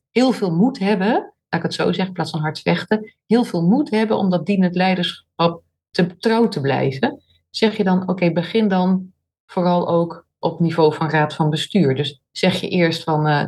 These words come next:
zeg je, een vraag is, begin je bovenaan, om het zo een beetje eens, eh, te visualiseren?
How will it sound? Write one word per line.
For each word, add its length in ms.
zeg 280
je, 260
een 120
vraag 260
is, 140
begin 280
je 100
bovenaan, 520
om 60
het 100
zo 100
een 60
beetje 260
eens, 100
eh, 120
te 160
visualiseren? 880